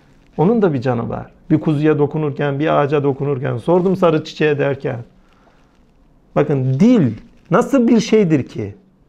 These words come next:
Yani inanılmaz bir manipülasyonu var dilin bakın. Her yere taşıyabiliyor, her yere yön-, bak, yönelimli kılabiliyor. Sizi hakikatten de koparabilir.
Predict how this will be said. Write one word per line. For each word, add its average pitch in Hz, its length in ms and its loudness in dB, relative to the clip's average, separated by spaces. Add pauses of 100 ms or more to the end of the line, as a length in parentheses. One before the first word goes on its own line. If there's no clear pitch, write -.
(200)
Yani 131 320 -4
inanılmaz 165 500 2
bir 160 60 0
manipülasyonu 139 600 -2
var 156 180 -2
dilin 113 220 -6
bakın. 131 240 -12 (560)
Her 170 180 4
yere 185 240 6
taşıyabiliyor, 120 580 -4
her 151 180 2
yere 160 220 4
yön-, 120 420 0
bak, - 180 -10
yönelimli 131 480 0
kılabiliyor. 120 540 -10 (800)
Sizi 139 220 -2
hakikatten 160 580 -2
de 208 40 6
koparabilir. 208 680 -2